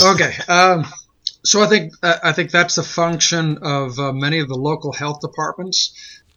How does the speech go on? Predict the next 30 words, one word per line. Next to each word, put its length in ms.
that 280
collect 480
data 640
and 220
maintain 520
data 560
and, 520
and 380
look 260
for 220
things 480
that 100
are 100
a 20
little 160
bit 180
out 180
of 100
the 100
ordinary, 640
uh, 240
where 340
they 200
might 440
infer 540
that 220
there 320
is, 320
uh, 220
there's 480